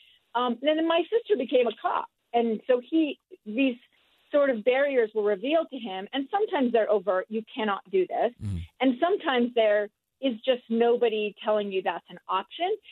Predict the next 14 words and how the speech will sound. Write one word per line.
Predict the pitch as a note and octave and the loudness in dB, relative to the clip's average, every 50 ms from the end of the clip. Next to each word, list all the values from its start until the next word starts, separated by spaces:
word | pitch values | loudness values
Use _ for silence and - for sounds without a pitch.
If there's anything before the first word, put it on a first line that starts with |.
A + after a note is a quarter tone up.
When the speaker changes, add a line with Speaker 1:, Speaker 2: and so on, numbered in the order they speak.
| - - | -14 -10
Speaker 1:
and | A#3+ A#3+ | -4 0
so | D4 | 2
you | E4+ F4+ | 2 2
have | B3+ A#3+ | 2 2
no | A#3 A#3+ B3 C4+ C#4+ D4 | 2 4 4 4 2 2
idea | D4 D4 C4 G3 F#3 A3 A#3 B3 B3 - | 0 -2 -4 -6 -6 -4 0 0 2 2
if | G#3 G3 - | 0 -4 -6
you're | F#3+ - | -8 -10
interested. | - - - - - - _ - - - - _ - | -10 -12 -16 -18 -20 -20 _ -16 -16 -16 -8 _ -2
It's | A#3 G#3+ - | -2 -2 0
sort | E4+ F4+ E4 | 0 0 0
of | C#4+ | 2
like | D4 C4+ A#3 A3 - | 2 2 2 0 -2
if | G#3 - | -4 -6